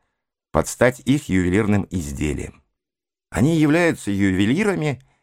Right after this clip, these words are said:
королевской семьи Великобритании, и новое помещение после реконструкции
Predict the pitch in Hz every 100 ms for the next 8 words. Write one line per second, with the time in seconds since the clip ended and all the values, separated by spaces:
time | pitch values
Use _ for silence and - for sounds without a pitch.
0 | _ - - 120 139 - 95 - 98 104
1 | 151 127 110 123 101 104 87 69 55 -
2 | _ _ _ 92 101 135 127 - 104 98
3 | - 180 135 85 95 - 85 80 78 78
4 | - 156 156 - 120